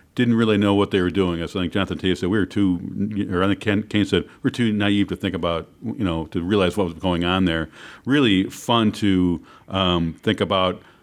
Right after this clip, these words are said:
the game-winning goal from Patrick Kane, but just that journey to get there and everything special that happened. And the bobbleheads are gonna be great. I'm sure the fans will be talking about it. And at the same time, you're playing a season, so you've got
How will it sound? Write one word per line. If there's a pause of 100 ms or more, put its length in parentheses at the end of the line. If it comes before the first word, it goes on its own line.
(120)
the
game-winning
goal
from
Patrick
Kane,
but
just
that
journey
to
get
there
and
everything
special
that
happened.
And (200)
the
bobbleheads
are
gonna
be
great. (360)
I'm
sure
the
fans
will
be (120)
talking
about
it. (300)
And
at
the
same
time,
you're
playing
a
season,
so
you've
got